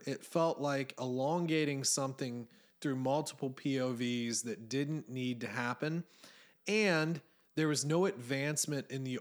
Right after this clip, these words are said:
overall story, really, um, that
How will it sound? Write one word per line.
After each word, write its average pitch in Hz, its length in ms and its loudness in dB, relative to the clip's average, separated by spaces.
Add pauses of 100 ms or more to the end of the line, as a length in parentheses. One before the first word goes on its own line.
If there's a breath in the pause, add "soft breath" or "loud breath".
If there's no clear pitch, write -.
overall 135 640 0
story, 135 840 0 (140)
really, 143 720 0 (520 loud breath)
um, 123 640 -2 (300)
that 127 440 -2